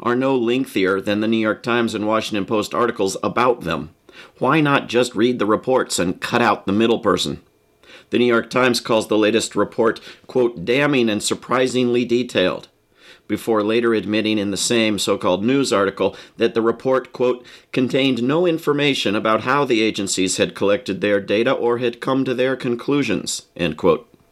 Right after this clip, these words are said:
A quick glance at the report itself would have made clear to you that it did not pretend to present a shred of evidence that Russia hacked emails or served as a source for WikiLeaks.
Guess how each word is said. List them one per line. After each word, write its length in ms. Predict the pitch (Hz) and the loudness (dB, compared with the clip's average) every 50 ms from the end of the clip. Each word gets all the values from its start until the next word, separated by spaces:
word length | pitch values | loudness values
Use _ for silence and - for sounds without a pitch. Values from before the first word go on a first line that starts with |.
| _ - - - - - - - - | _ -20 -20 -20 -18 -18 -20 -16 -10
A 80 | - - | -10 -4
quick 240 | - 156 151 - - | 2 2 2 2 2
glance 420 | 117 120 135 147 147 139 - - | 0 0 2 2 0 0 -2 -2
at 80 | 120 - | -2 0
the 80 | 113 | 2
report 440 | 107 110 107 - - 139 131 - - | 0 0 0 0 -2 0 0 0 0
itself 720 | 107 101 - - - - 180 190 170 123 117 120 120 - | -2 -2 -2 -2 -2 0 0 2 2 2 2 0 -2 -2
would 140 | 110 113 113 | -2 0 2
have 140 | 117 110 104 | 2 0 0
made 300 | 117 120 127 120 117 - | 0 0 2 0 0 -2
clear 260 | - - 147 160 156 160 | -2 -2 0 0 0 -2
to 140 | - - | -2 -2
you 120 | 90 98 101 | 0 0 2
that 180 | 107 120 120 | 2 2 2
it 140 | 135 135 123 | 2 0 0
did 160 | 143 135 127 | 0 0 0
not 240 | 139 139 139 127 - | 0 0 -2 -2 -2
pretend 480 | - 135 127 127 - - 156 160 151 120 | -2 -2 -2 -2 -2 -2 0 0 0 0
to 100 | 117 - | 0 -2
present 500 | - - 110 95 87 92 87 87 80 98 | -2 0 0 0 0 0 -2 -2 -2 -2
a 60 | 107 | -4
shred 380 | 101 - - 139 139 147 147 131 | -4 -2 -2 0 0 2 2 0
of 100 | 104 98 | 2 2
evidence 600 | 92 90 85 87 82 78 78 104 - - - - _ - | 0 0 0 -2 -4 -4 -4 -2 -4 -6 -6 -8 _ -2
that 220 | - 104 - - | 0 0 0 0
Russia 420 | 101 113 127 135 - - 120 104 95 | 0 0 2 0 0 2 0 0 0
hacked 380 | - - 117 113 117 - - | 0 -2 -2 -2 -2 -2 -2
emails 520 | 107 98 92 98 85 78 87 113 120 - - | -2 0 0 0 0 0 0 0 0 0 0
or 240 | 95 107 113 117 - - - - - | 0 0 0 0 -2 -6 -18 -18 -14
served 400 | - - - 127 127 123 120 - | -10 -6 -2 0 0 0 0 0
as 140 | 120 113 117 | 0 0 0
a 60 | 117 | 0
source 360 | 117 - - 107 107 110 - - | -2 0 0 2 2 0 -2 -2
for 200 | - 123 123 131 | -2 0 0 2
WikiLeaks. 640 | 143 151 - 107 90 78 62 58 - - - - | 2 0 0 0 0 0 -2 -4 -6 -10 -12 -12